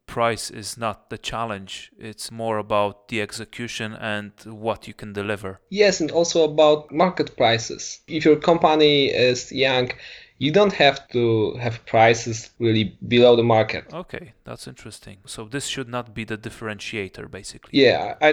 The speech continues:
Speaker 2: I think it shouldn't be.
Speaker 1: Okay, that's great. I think it's a very good advice. You know, it's interesting because that's probably the most natural thing for people to do. If you can't find clients, you just lower prices. It's not just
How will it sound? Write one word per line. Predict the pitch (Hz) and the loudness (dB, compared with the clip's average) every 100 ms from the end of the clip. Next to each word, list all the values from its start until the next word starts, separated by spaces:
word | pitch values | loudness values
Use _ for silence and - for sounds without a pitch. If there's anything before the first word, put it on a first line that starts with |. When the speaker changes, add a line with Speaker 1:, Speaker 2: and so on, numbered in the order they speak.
| 151 | 2
Speaker 2:
I | 156 | -2
think | 151 143 | -2 -4
it | 127 | -6
shouldn't | - 110 101 | -4 -4 -4
be. | 92 87 - | -8 -10 -14
Speaker 1:
Okay, | - 202 196 | -12 -10 -8
that's | 98 - | -10 -12
great. | 156 151 101 | -8 -8 -8
I | |
think | 98 113 107 | -12 -14 -12
it's | 110 | -10
a | 110 104 | -8 -8
very | 104 113 110 107 104 | -6 -6 -6 -6 -6
good | 120 110 | -4 -4
advice. | 107 104 120 - - _ - | -2 -2 -2 -6 -16 _ -20
You | 110 | -18
know, | 104 98 | -16 -18
it's | - - | -14 -14
interesting | 107 110 - 110 | -14 -14 -14 -14
because | 104 - 104 | -12 -10 -8
that's | 117 - | -10 -10
probably | 127 120 110 | -6 -6 -6
the | 110 | -6
most | 113 107 - - - _ _ _ | -4 -4 -8 -16 -20 _ _ _
natural | 117 117 120 - 110 | -4 -4 -4 -6 -8
thing | 107 - 113 110 107 _ | -8 -8 -8 -8 -12 _
for | _ - 113 104 | _ -10 -8 -6
people | 117 113 110 | -8 -8 -10
to | 107 | -12
do. | 101 101 98 120 170 | -10 -8 -6 -8 -12
If | 120 107 120 | -14 -12 -12
you | |
can't | 107 110 113 | -12 -12 -12
find | - 107 104 - | -10 -10 -10 -12
clients, | - 107 107 110 - | -8 -6 -6 -10 -14
you | |
just | 104 107 - | -12 -12 -8
lower | 107 101 101 | -6 -4 -6
prices. | - 101 98 - 104 110 - | -6 -8 -6 -10 -10 -12 -16
It's | - - | -14 -10
not | 113 104 | -8 -10
just | - 110 - | -10 -10 -12